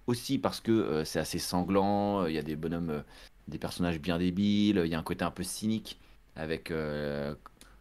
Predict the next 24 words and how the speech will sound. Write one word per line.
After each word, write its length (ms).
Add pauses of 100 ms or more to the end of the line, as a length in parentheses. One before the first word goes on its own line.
(440)
comment 200
dire, 220 (800)
les 100
super-héros, 560
s'ils, 560
ils 100
existaient 380
vraiment 320
dans 120
la 120
vraie 220
vie, 240 (320)
ils 80
seraient 160
pas 100
forcément, 580
euh, 220 (480)
tout 160
gentils 760
ou 160
au 60
contraire 500
tout 120
méchants. 420